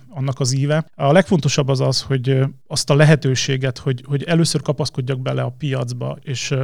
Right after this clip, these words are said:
ahogyan annak idején kétezresek évek végén az első terméket kihoztunk, hogy az első vevővel gyakorlatilag együtt a vevőre, testre szabva írtunk meg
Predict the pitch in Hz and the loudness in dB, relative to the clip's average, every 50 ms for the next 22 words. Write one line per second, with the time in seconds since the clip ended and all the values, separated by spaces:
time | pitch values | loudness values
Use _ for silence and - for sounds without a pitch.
0 | 123 - - 120 139 139 135 139 135 139 139 135 - - - - - 156 139 139 | -2 0 0 2 2 2 2 2 2 2 0 -2 -6 -12 -20 -8 -4 -2 -2 -2
1 | 131 - 156 139 139 135 131 135 139 131 - 160 151 - 131 135 123 - 135 - | 0 0 0 0 2 2 2 2 0 0 0 -2 -2 0 0 -2 0 -2 -2 -2
2 | - 135 131 131 127 - 135 139 139 131 131 127 131 127 123 123 127 - - - | -2 -2 -2 -2 -2 -2 -2 -2 -2 -2 -2 -2 -2 -2 -2 -4 -6 -12 -18 -20
3 | - - - 127 127 120 127 - 151 143 131 - 151 139 - 143 127 131 135 131 | -20 -12 -8 -6 -6 -4 -4 -2 0 0 0 0 0 0 0 0 0 0 0 -2
4 | 127 - 139 123 - - 143 117 131 123 - - - 131 123 127 - 135 131 123 | -2 -4 -4 -4 -4 -2 -2 -2 -2 -4 -6 -6 -8 -8 -8 -4 -2 -4 -4 -4
5 | - - - 131 147 143 131 120 - 147 139 131 127 131 143 139 135 139 135 127 | -6 -8 -4 -2 0 0 0 0 0 0 -2 0 0 0 0 0 2 0 0 0
6 | 120 127 123 131 131 127 - - - 127 - - 120 120 - 127 127 131 - 143 | 0 0 -2 -2 -4 -8 -14 -16 -14 -10 -8 -6 -6 -4 -4 -6 -6 -4 -2 -2
7 | 139 135 131 127 127 120 123 - - - - 139 123 135 135 127 131 131 127 127 | 0 0 0 -2 -2 -2 -2 -6 -10 -10 -8 -4 -2 0 0 0 -2 -2 -2 -2
8 | 131 139 131 - - 143 - - - 143 - - - 139 131 131 135 135 131 131 | -4 -6 -6 -4 -2 -2 -2 0 0 0 0 0 0 -2 -2 -2 -2 -2 -2 -4
9 | 123 - 143 127 120 - 135 131 | -4 -6 -6 -6 -6 -6 -6 -6